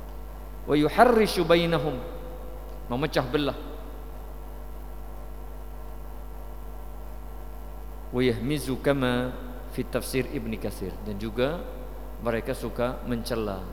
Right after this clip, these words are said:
Di sini ngomong baik-baik, ya, dengan orang yang diajak omong, puji habis, tapi dia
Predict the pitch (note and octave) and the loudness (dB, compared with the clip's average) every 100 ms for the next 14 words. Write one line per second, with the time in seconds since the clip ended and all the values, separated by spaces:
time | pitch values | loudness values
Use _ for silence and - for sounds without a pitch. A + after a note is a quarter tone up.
0 | - - B2 - C3+ D3+ C#3+ C3 C3 C3+ | -8 -4 -4 -2 -2 -2 -2 -2 -2 -2
1 | A#2 A2+ A#2 A2+ A2+ A2+ A2+ - - - | -2 -2 -2 -2 0 0 -2 -6 -10 -10
2 | - - - - - - - - - G#2+ | -10 -10 -10 -10 -10 -10 -10 -10 -8 -4
3 | A2 B2 - - - - - - - - | -2 -2 -6 -10 -10 -10 -10 -10 -10 -6
4 | A#2 A#2 A2+ B2 A2+ A#2 A2 G#2+ G#2 G2+ | -4 -4 -2 0 2 2 -2 -2 -2 0
5 | A2+ A2+ A#2+ A#2 G2+ C#3 C#3+ D#3+ E3 A#2+ | 0 0 0 -2 -2 0 0 2 2 2
6 | B2 C3 G#2 - - - - - - - | 0 0 -2 -4 -8 -8 -10 -10 -2 2
7 | C#3 C#3+ C#3 C3 B2 C3 | 2 4 0 2 2 2